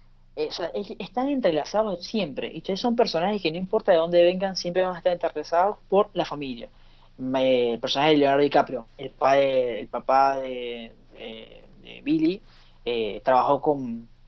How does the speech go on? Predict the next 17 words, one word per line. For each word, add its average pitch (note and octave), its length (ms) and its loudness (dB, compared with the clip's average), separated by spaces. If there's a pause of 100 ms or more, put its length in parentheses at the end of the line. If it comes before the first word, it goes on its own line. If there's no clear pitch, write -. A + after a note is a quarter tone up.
(480)
eh, C3 180 -2
eh, C3 40 -4
bueno, B2+ 200 -2
la A2 100 -2
familia E3+ 360 4
de D3 60 2
Billy D3+ 180 2
como C#3+ 200 -12
tal, E3+ 320 0
eh, C3 260 -8
trabajaba C#3+ 420 0
con C3+ 220 -12
Jack C3 160 -4
Nicholson, B2 440 -14
y C#3 100 -12
Matt C#3+ 240 -2
Damon, E3+ 400 2